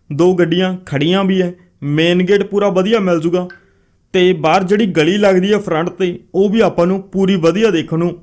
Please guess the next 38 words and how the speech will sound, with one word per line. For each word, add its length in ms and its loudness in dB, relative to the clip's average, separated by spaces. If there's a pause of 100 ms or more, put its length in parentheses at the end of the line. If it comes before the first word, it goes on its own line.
ਮਿਲੂਗੀ 340 -2
ਜੀ। 140 -16 (460)
ਬਾਕੀ 240 -2
ਤੁਸੀਂ 320 0
ਅੰਦਰੋਂ 300 0
ਚੈੱਕ 280 -4
ਕਰੋ 200 2
ਜੀ, 180 -6
ਕੋਠੀ 400 -4
ਮਾਲਕ 340 0
ਨੇ 180 0
ਅੰਦਰੋਂ 360 0
ਬਹੁਤ 480 -2
ਸੋਹਣੀ 380 -2 (160)
ਤਿਆਰ 280 0
ਕਰਵਾਈ 360 -2
ਹੋਈ 200 -10
ਹੈ। 100 -14 (440)
ਵਧੀਆ 440 -2 (220)
ਆਪਾਂ 480 -4
ਵੀਡੀਓ 340 -4
ਲੈ 140 0
ਕੇ 120 -2
ਪਹੁੰਚੇ 380 -4
ਹਾਂ, 80 -6 (380)
ਵਧੀਆ 500 0 (220)
ਗੱਲਬਾਤ 440 0
ਆਪਾਂ 180 -2
ਲੈ 120 0
ਕੇ 120 -2
ਪਹੁੰਚੇ 360 -4
ਹਾਂ 120 -2 (440)
ਤੇ 100 0
ਪੂਰੀ 380 0
ਗੱਲਬਾਤ 440 -2
ਆਪਾਂ 340 -4
ਕਰਦੇ 320 -2
ਚੱਲਾਂਗੇ। 460 -2